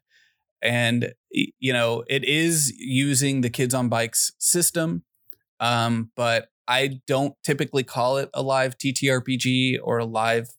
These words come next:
actual play or anything like that, because it's, it, it, the dice are there to move the story forward ultimately. Um, and some people I know are really into certain things for the mechanics, and that is not who we are, and that's not the show we're making. Um,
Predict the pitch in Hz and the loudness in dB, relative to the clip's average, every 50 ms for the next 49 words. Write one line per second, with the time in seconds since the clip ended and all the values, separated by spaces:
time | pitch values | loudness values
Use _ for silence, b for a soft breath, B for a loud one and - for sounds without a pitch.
0 | _ _ - - 113 113 - - 123 117 117 - - 120 120 123 120 117 117 117 | _ _ -2 -2 -2 0 0 0 -2 -2 -2 -2 0 0 2 2 2 0 0 -2
1 | 117 117 120 120 117 113 113 - 117 113 113 107 - 117 - - 113 113 113 120 | -4 -4 -2 -2 -2 -2 0 0 0 2 0 0 -2 -4 -2 -2 0 0 0 0
2 | 117 - - - B B B B B B B B B B B B B _ - 95 | 0 0 -2 -2 B B B B B B B B B B B B B _ -2 -2
3 | 95 - - 139 - - - 147 156 143 143 143 151 165 - - 160 139 143 139 | -2 0 0 0 0 -2 -4 -4 -2 0 2 2 2 2 0 0 0 0 0 0
4 | 135 131 - 131 131 127 120 - 123 - - - 127 127 127 123 - - 127 123 | 0 0 0 0 0 0 0 0 0 0 2 2 0 0 0 -2 -2 -2 0 0
5 | 123 123 - - 117 117 117 - 127 117 - 120 120 123 120 117 113 117 - - | 0 0 0 0 0 0 0 0 0 0 0 0 0 2 2 0 -2 -4 -2 0
6 | 117 113 110 110 110 110 110 110 110 - - - _ _ - - 120 120 117 117 | 0 2 2 2 0 0 0 -2 -2 -4 -4 -6 _ _ -4 0 2 2 2 2
7 | 113 113 113 110 - - _ _ _ _ _ - - - - 147 139 127 147 139 | 0 0 -2 -4 -4 -6 _ _ _ _ _ -4 0 2 2 2 2 0 -2 -2
8 | 127 135 131 127 127 127 123 120 123 120 123 123 123 131 - 117 120 123 123 123 | 0 0 0 2 2 2 0 0 0 2 2 2 2 0 0 0 2 2 2 2
9 | 117 - 127 120 - - - - 120 - 120 120 120 - - - 123 117 120 120 | 0 0 0 0 0 0 0 -2 -2 0 0 0 0 0 -2 -2 -2 0 0 0
10 | 120 - 113 113 113 117 113 - - - 110 110 110 110 113 113 110 117 113 110 | 0 0 2 2 2 0 0 0 0 0 0 2 2 2 0 0 0 0 0 2
11 | 110 110 104 - _ - 123 120 113 113 107 107 104 104 107 107 107 107 113 - | 2 0 0 -2 _ -6 -2 0 2 2 2 2 2 2 0 0 0 -2 -2 -2
12 | 113 110 - 110 - - 110 104 107 104 107 104 104 104 101 - 107 107 104 - | -2 -2 -2 -2 0 2 2 2 2 2 0 0 0 0 0 0 0 0 -2 -4
13 | B B B B B B B B B - - 107 110 107 107 107 107 110 107 | B B B B B B B B B -4 -2 0 2 2 0 0 -2 -4 -6